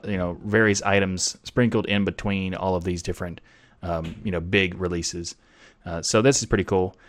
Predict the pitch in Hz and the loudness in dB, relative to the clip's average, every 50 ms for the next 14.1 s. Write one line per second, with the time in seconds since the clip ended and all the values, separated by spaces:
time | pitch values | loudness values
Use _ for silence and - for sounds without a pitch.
0 | - _ - 110 117 131 127 127 - 127 120 113 110 117 117 123 117 110 107 - | -16 _ 0 4 6 6 6 6 4 2 4 4 4 4 4 4 4 4 2 0
1 | - 104 98 101 110 110 104 107 101 98 107 107 104 98 - 107 98 - - 95 | -2 -2 0 0 0 2 2 0 0 2 2 2 2 2 0 -2 -2 -2 -4 -2
2 | - 127 135 135 123 - 104 95 98 95 101 95 113 117 - - 131 131 131 127 | 2 2 2 2 2 0 -2 0 0 -2 0 -2 -2 -2 0 0 2 2 2 0
3 | - 127 123 135 143 135 - - 104 95 87 85 90 - - - - _ - 101 | -2 -2 -2 -2 -2 -4 -4 -4 -2 -2 -4 -4 -6 -8 -10 -12 -12 _ -2 0
4 | 95 92 92 85 - - 123 123 123 117 - - - 117 117 123 123 - - - | 0 2 2 0 2 2 2 2 2 2 -2 -2 -2 -2 -2 -2 -2 -4 -8 -10
5 | - - - 107 113 113 101 98 110 104 - - - - - - - - - - | -10 -8 -4 -2 -2 0 0 -2 -4 -6 -10 -14 -16 -16 -18 -20 -20 -20 -20 -20
6 | - - - - - - _ _ _ _ _ _ _ _ _ _ _ _ _ _ | -20 -20 -20 -20 -20 -20 _ _ _ _ _ _ _ _ _ _ _ _ _ _
7 | _ _ _ _ _ _ - - _ - - 139 147 180 208 196 - 135 120 104 | _ _ _ _ _ _ -20 -20 _ 2 2 4 6 6 4 4 4 2 2 4
8 | 117 107 - - 120 107 101 101 104 120 139 147 139 - - - 107 107 101 98 | 4 2 2 2 2 2 2 2 0 0 -2 -4 -6 -8 -4 -2 0 0 0 -2
9 | 101 104 113 117 127 156 180 - 143 135 135 151 156 156 131 - - 131 135 135 | -2 -2 0 2 2 2 2 4 4 4 4 4 0 -2 -2 0 0 2 2 2
10 | 135 135 - 135 123 131 143 151 143 - - - - 104 101 110 123 139 143 147 | 0 -2 -2 -2 -2 -2 -2 -4 -6 -10 -14 -14 -8 -4 -2 0 0 -2 -4 -6
11 | - - 131 135 139 139 117 - - 123 127 127 127 87 98 92 101 123 135 127 | -8 -6 -6 -4 -4 -6 -8 -8 -6 -4 -4 -4 -4 -6 -6 -4 -2 0 0 2
12 | 113 113 117 - - _ _ _ _ - 107 95 - 98 113 139 165 160 - - | 0 0 -4 -6 -12 _ _ _ _ -18 -10 -2 2 4 6 6 4 2 -4 -2
13 | 98 92 92 104 120 - - 107 101 92 98 101 98 95 95 90 92 101 120 - | -2 -2 -2 -2 -6 -10 -8 -6 -6 -4 -4 -4 -4 -4 -4 -4 -6 -6 -8 -10
14 | - | -16